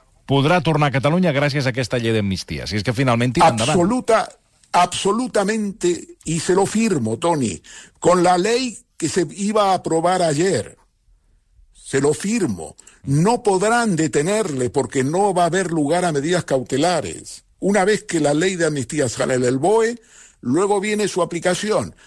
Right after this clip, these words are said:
Speaker 2: Si se eleva una cuestión prejudicial ante el Tribunal de Justicia de la Europea, se suspende la aplicación de la amnistía,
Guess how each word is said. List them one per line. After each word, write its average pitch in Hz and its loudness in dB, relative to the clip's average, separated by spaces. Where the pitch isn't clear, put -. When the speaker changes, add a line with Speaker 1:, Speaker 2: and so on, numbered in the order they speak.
Speaker 2:
Si 92 -10
se 107 -2
eleva 185 2
una 175 0
cuestión 175 -2
prejudicial 160 0
ante 98 -6
el 95 -8
Tribunal 117 0
de 131 0
Justicia 127 -4
de 147 2
la 160 2
Europea, 208 0
se - -2
suspende 214 0
la 190 2
aplicación 170 -2
de 175 0
la 170 2
amnistía, 165 0